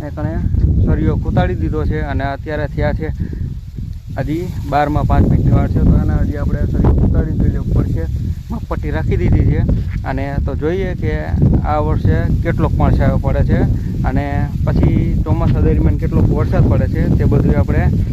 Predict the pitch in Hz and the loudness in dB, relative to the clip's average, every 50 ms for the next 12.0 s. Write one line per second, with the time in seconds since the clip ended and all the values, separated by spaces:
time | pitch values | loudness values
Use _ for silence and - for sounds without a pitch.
0 | - - - - - - - 139 143 143 143 160 160 160 160 - - - - - | -2 -4 -4 -4 -4 -2 -2 0 0 0 -2 -2 -4 -4 -6 -6 -6 -6 -4 -2
1 | - - - - - - - - 151 147 151 147 135 117 - 139 131 127 120 127 | -2 -2 -2 -2 -4 -8 -8 -6 -4 -2 -2 -2 -4 -6 -6 -8 -8 -8 -6 -6
2 | 143 147 139 - 160 170 160 151 143 160 175 160 170 180 175 170 156 151 160 156 | -6 -6 -4 -4 -4 -4 -4 -4 -6 -6 -6 -6 -6 -6 -6 -6 -6 -6 -6 -6
3 | - 170 170 170 165 160 196 180 202 190 160 151 - - - - - - - - | -6 -6 -4 -4 -4 -4 -4 -4 -4 -4 -4 -4 -6 -6 -6 -8 -8 -6 -6 -2
4 | - 160 156 156 156 147 147 147 147 147 - - - - - - - 131 143 139 | 0 0 0 0 -2 -2 -2 -2 0 0 0 0 0 0 0 0 0 0 0 0
5 | 151 156 156 - - - - - - - 151 147 147 156 156 - - - - - | 0 0 0 0 0 0 0 2 2 2 2 2 2 2 4 4 4 4 4 4
6 | - - - - - - - - 123 - - - - - - - - 143 - - | 4 4 4 4 4 4 4 4 4 4 4 4 4 4 2 2 0 0 0 2
7 | - - - - - - - - - - - - - - - 156 160 160 165 156 | 2 4 4 4 4 4 4 4 2 2 2 2 2 2 2 2 2 2 2 0
8 | - - 151 156 151 147 147 - - - - 139 127 127 127 131 135 - - - | 0 2 2 2 2 2 2 2 2 2 2 2 0 0 0 -2 -2 0 0 2
9 | - - - - - - - - - 156 - - - - - - - 151 - - | 2 2 2 2 0 0 0 0 -2 -2 -2 -2 -2 -2 -2 -2 -2 -2 -4 -4
10 | 139 151 - 160 156 147 143 151 156 151 147 160 151 - 165 - 165 - 165 160 | -2 -2 0 0 0 -2 -2 -2 -2 -2 -2 -2 -2 -2 -2 -2 -2 -4 -4 -6
11 | - 156 147 147 147 156 160 160 147 175 160 156 151 147 170 180 180 156 143 139 | -4 -4 -4 -4 -4 -4 -4 -4 -4 -4 -4 -4 -4 -4 -4 -4 -6 -6 -8 -8